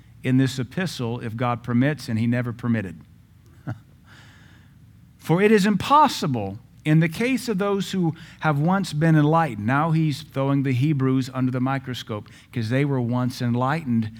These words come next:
but they should have been teachers, but they were not teachers. They had gone back.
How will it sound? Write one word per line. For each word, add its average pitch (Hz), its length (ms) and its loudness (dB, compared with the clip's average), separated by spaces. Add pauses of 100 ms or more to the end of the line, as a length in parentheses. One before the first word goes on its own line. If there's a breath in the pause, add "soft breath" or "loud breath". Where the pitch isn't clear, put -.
(160 loud breath)
but 98 160 -6
they 120 100 -2
should 143 240 -4
have 127 140 -2
been 123 180 0
teachers, 120 680 -6
but 117 180 -8
they 120 100 -2
were 120 160 -4
not 113 240 -4
teachers. 107 720 -10 (420 soft breath)
They 123 140 -2
had 120 160 0
gone 120 320 0
back. 120 460 -4